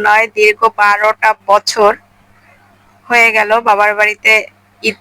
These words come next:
পালন করা হয়নি। আসলে প্রত্যেকটা মেয়েদের জীবনটাই এরকম, বিয়ের পরে সবাই সবার কর্মস্থল, শ্বশুরবাড়ি নিয়ে ব্যস্ত থাকে।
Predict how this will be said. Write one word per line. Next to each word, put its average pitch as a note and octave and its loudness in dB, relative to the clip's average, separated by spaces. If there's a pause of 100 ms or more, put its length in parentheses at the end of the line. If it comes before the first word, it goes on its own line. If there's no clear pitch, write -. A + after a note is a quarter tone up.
পালন G#3+ 0
করা G#3 0
হয়নি। G#3 -4 (1400)
আসলে D4 0
প্রত্যেকটা C#4 -4
মেয়েদের B3+ 0
জীবনটাই A#3+ -2
এরকম, G#3 0 (120)
বিয়ের A3 -2
পরে G#3+ 0 (200)
সবাই G#3 -2 (300)
সবার G3+ -2 (460)
কর্মস্থল, G#3 0
শ্বশুরবাড়ি G3+ -6
নিয়ে G3+ -4
ব্যস্ত G3 -6
থাকে। F#3+ -6